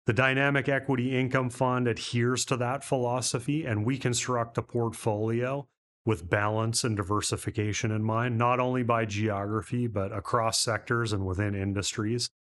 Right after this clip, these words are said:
And of course, always search for that next best idiosyncratic investment idea.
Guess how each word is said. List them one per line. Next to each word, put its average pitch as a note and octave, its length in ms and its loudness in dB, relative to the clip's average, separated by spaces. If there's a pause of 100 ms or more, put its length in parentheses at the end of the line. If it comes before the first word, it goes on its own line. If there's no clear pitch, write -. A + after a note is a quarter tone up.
(140)
And C3 120 2
of B2 140 -2
course, A#2+ 400 0
always A2+ 540 0
search A2 320 0
for A2 160 -2
that G#2 200 0
next G#2 460 -2
best G2+ 380 -2
idiosyncratic G#2 1120 -2
investment G2 560 -2
idea. C#3 480 -4